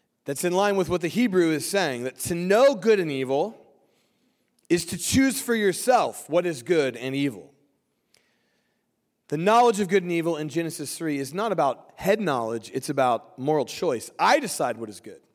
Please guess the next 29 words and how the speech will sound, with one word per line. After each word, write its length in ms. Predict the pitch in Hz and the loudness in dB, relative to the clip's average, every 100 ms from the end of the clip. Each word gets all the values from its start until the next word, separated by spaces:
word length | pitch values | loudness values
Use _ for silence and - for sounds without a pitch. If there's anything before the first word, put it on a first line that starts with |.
| _ _ _ _ _ - _ | _ _ _ _ _ -20 _
I 160 | 190 233 | 4 4
decide 440 | 226 - 190 170 | 2 2 4 4
what 120 | 156 165 | 2 -2
is 140 | 160 | -2
evil. 220 | 254 175 | -2 0
No 220 | 147 180 202 | 2 2 4
one 120 | 196 | 2
determines 520 | 180 180 185 175 151 | -2 -2 -4 -4 -2
that 220 | 165 156 | 0 0
for 260 | - 196 247 | -4 -6 -6
me. 240 | 117 95 | -8 -12
And 120 | 113 170 | -8 -6
that's 360 | 165 - - _ _ _ _ _ _ _ - | -6 -8 -14 _ _ _ _ _ _ _ -8
the 180 | 170 | 0
invitation 920 | 240 226 202 226 269 269 - 151 139 127 | 0 0 0 4 4 2 -2 -6 -6 -8
that 140 | 143 | -8
the 80 | 160 | -6
serpent 440 | - 226 214 196 - | 2 2 2 -2 4
offers 500 | 214 277 190 156 - | 4 4 2 0 -2
to 160 | - | 0
Adam 300 | 165 180 175 | 2 2 0
and 80 | 170 | -2
Eve. 420 | 262 113 98 - _ _ _ | -4 -8 -14 -20 _ _ _
Define 500 | - - 254 277 330 | -4 0 2 4 2
who 100 | 269 | 2
you 240 | 285 247 220 | 2 2 4
are 160 | 226 | 4
for 220 | 226 214 202 | 2 -2 0
yourself. 1000 | 175 160 - - 226 98 - - - | 0 -2 -2 0 0 0 -10 -20 -20